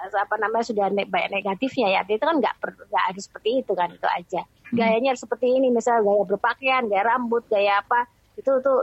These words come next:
Speaker 1: itu yang, yang nanti akan bermasalah gitu.
Speaker 2: Ya, Ibu Dewi, kadang
Speaker 1: Ya.
Speaker 2: juga, eh, mereka yang fanatik ini tidak merasa bahwa dirinya tuh,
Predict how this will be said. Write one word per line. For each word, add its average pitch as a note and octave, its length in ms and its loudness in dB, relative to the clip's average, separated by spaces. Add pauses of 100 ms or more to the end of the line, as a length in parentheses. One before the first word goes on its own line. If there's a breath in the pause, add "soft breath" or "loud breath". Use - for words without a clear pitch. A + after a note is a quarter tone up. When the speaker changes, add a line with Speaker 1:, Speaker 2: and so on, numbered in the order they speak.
(280)
Speaker 1:
itu - 140 -2
yang, A3 160 2
yang G3+ 220 0
nanti G3+ 220 -2
akan G3 260 -2 (140)
bermasalah F3 600 -2
gitu. F3+ 240 -16 (680)
Speaker 2:
Ya, G#3+ 180 -8 (320 loud breath)
Ibu A#3+ 180 -2
Dewi, A#3 220 2
kadang B3+ 560 0
Speaker 1:
Ya. - 20 -
Speaker 2:
juga, A3+ 340 0 (120)
eh, F#3 540 -4 (100)
mereka G3+ 480 -4
yang F#3 240 -6
fanatik F#3+ 400 -8
ini G3+ 160 -2
tidak G3 320 -2
merasa F#3 320 -2
bahwa G3+ 400 0
dirinya F3+ 480 -2
tuh, B3 240 0